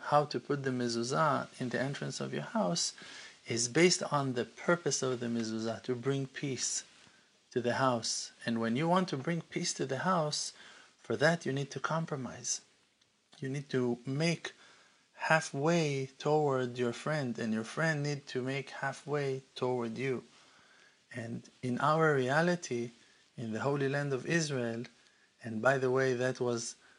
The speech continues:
completely not my, uh, idea of what I wanted to talk about, because when I mentioned that I want to talk about the Holy Land of Israel, I wanted to talk about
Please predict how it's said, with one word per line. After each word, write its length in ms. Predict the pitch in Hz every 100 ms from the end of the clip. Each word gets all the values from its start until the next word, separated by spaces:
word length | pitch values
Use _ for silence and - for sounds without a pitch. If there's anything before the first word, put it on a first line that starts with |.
| _ -
completely 760 | - 117 117 151 160 147 135
not 340 | 123 127 135 131
my, 460 | 127 123 123 120
uh, 400 | 117 113 110 110 110 - - - _ _ - 113
idea 480 | 113 113 143 143
of 280 | 123 117 113
what 260 | 120 131 -
I 60 |
wanted 440 | 120 123 123 127 120
to 120 | 113
talk 320 | - 160 170
about, 360 | 143 120 120 117
because 340 | - 117 110
when 180 | 113 117
I 240 | 120 131
mentioned 480 | 123 127 135 - 117
that 160 | 113 113
I 80 | 113
want 240 | 117 120
to 80 | 120
talk 260 | 127 123
about 380 | 117 117 120 120
the 120 | 120
Holy 280 | 110 127 123
Land 240 | 123 127 123
of 120 | 113
Israel, 500 | 139 - 127 117 113
I 60 |
wanted 340 | 110 120 123 120
to 80 | 110
talk 320 | - 123 -
about 400 | 113 117 113 -